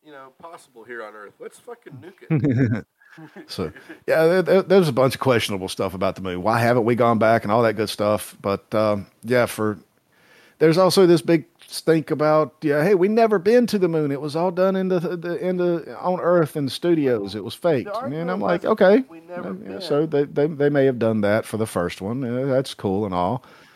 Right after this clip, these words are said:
Speaker 1: Yeah, that's, that's the argument, that it happened for the first time.
Speaker 2: Yep, lost you there.
Speaker 1: And it was fake just so it could be. Uh, the argument is that it, yeah, we did the first time, like, the Apollo eleven one,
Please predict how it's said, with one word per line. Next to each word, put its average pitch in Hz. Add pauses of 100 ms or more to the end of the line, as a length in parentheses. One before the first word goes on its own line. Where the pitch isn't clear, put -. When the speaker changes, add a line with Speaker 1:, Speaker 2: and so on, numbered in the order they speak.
(120)
Speaker 1:
Yeah, 139 (120)
that's, 160
that's 185
the 160
argument, 143
that 135
it 131
happened 143
for 139
the 113 (100)
first 120
time. 69
Speaker 2:
Yep, 131
lost 117
you 101
there. 98
Speaker 1:
And 110
it 107
was 92
fake 110
just 117
so 113
it 110
could 104
be. 101 (400)
Uh, 131
the 127
argument 160
is 127
that 127
it, 113 (200)
yeah, 123
we 113
did 135 (100)
the 110
first 151
time, 151
like, 117
the 107
Apollo 123
eleven 120
one, 123